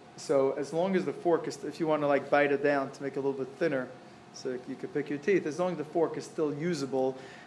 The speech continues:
there's no isser, isser being done, not even isser rabbanan of kilkul. So b'chlal would be, it would be mutter. To make it not usable, that'd be isser rabbanan of kilkul. You'd have to come out to cover the bris to make sure, like, that piece that's in your teeth really looks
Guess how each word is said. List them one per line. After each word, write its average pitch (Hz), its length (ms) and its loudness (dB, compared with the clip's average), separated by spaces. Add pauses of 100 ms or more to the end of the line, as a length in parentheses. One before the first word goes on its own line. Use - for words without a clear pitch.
(160)
there's 139 340 4
no 151 360 6 (340)
isser, 156 460 2
isser 151 440 0
being 135 240 0
done, 135 200 4
not 139 180 4
even 139 180 -2
isser 139 320 0
rabbanan 127 240 2
of 113 140 -8
kilkul. 131 340 2 (300)
So 127 220 -4
b'chlal 135 480 6
would 127 120 -2
be, 123 260 0
it - 100 -4
would 120 180 -6
be 120 80 -2
mutter. 117 380 -6 (120)
To 120 80 -6
make 147 280 0
it 127 140 0 (460)
not 143 300 0
usable, 170 300 0
that'd 143 200 6
be 143 100 2
isser 139 240 -2
rabbanan 135 180 -2
of 135 80 -6
kilkul. 151 480 4 (320)
You'd 143 100 2
have 143 180 8
to 151 60 -6
come 147 160 -4
out 139 160 4
to - 40 -12
cover 135 160 0
the 135 60 -4
bris 151 260 2
to 139 60 -6
make 139 180 -2
sure, 139 240 0
like, 131 280 4
that 127 260 -2
piece - 340 -10
that's 131 200 -4
in 139 80 -4
your 127 100 -6
teeth 131 300 -6
really 127 260 0
looks 123 300 -6